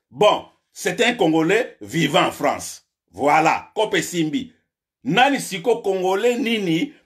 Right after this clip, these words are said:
oyo a vivant en France, oyo a uti ko ya.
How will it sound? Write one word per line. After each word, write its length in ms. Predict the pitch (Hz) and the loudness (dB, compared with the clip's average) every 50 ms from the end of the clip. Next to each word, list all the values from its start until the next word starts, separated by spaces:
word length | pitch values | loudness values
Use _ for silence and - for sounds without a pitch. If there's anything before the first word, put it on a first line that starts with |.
| _ _ _ - | _ _ _ 2
oyo 280 | 180 214 214 220 196 | 4 6 6 6 6
a 80 | 175 165 | 4 2
vivant 520 | - - - 165 165 156 190 165 165 160 | 2 -2 -2 -2 -2 0 2 2 2 2
en 80 | 160 156 | 2 0
France, 380 | - - 208 202 202 185 - - - | 0 2 2 2 2 0 -4 0 2
oyo 80 | 196 | 4
a 100 | 196 175 | 6 6
uti 200 | 170 185 185 - | 4 2 0 -2
ko 140 | 196 175 151 | -2 0 2
ya. 400 | 143 151 156 - - - - - | 2 4 4 2 2 0 -4 -12